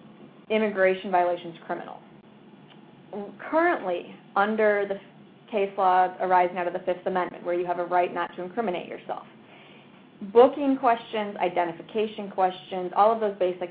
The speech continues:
things, your name, your date of birth, your place of birth, aren't covered by the Fifth Amendment because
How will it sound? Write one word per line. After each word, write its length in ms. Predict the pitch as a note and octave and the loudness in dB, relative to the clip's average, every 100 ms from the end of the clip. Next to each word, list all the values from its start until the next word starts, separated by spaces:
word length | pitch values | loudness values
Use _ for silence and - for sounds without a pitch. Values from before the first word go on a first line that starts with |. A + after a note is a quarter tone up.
| - | -4
things, 300 | B3+ A#3+ A3+ | -2 -2 -4
your 140 | G3 F#3 | -6 -6
name, 340 | F#3+ G3 G3 | -4 -4 -4
your 120 | F3+ | -4
date 180 | F3+ E3+ | -2 -4
of 160 | E3 E3 | -4 -4
birth, 300 | F#3+ F#3 F3+ | 0 0 -2
your 100 | F3 | -8
place 240 | - F3 F3 | -6 -6 -8
of 160 | F3 - | -10 -6
birth, 260 | E3 E3 - - - - - - - | -4 -6 -10 -20 -20 -20 -20 -20 2
aren't 320 | A#3 C#4 - - - | 4 4 0 -6 0
covered 300 | A3 G#3 G3 | 2 2 2
by 140 | E3+ | 2
the 100 | E3+ E3 | 0 -4
Fifth 240 | E3 - | -8 -6
Amendment 400 | E3+ D#3+ - - - - - - | -4 -4 -6 -14 -20 -20 -20 -12
because 600 | F3+ - F#3+ F3+ F3 F3 | -12 -6 2 6 6 4